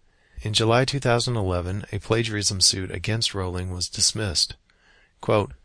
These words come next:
"The move marks the end of a bitterly fought battle in which Rowling was accused of having lifted the plot of the fourth book in the series,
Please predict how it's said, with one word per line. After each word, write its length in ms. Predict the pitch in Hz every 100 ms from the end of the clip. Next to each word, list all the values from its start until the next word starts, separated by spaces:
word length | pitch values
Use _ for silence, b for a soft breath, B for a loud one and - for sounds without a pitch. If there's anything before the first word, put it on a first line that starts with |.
| - -
"The 120 | 120
move 280 | 120 143 151
marks 360 | 127 113 107 -
the 180 | 104 101
end 180 | 101
of 140 | 98 95
a 60 |
bitterly 460 | 90 107 120 117 117
fought 340 | - 101 98
battle 360 | 101 92 95 95
in 160 | 101 92
which 220 | 90 -
Rowling 380 | 104 104 101 95
was 120 | 92
accused 480 | 90 - 110 110 -
of 100 | 90
having 380 | 98 95 92
lifted 320 | 98 110 120 110
the 80 |
plot 400 | 104 - 98 98
of 140 | - 90
the 100 | 92
fourth 380 | - 113 113 -
book 240 | 98 90
in 120 | 92
the 100 | 90
series, 600 | - 113 101 87 92 -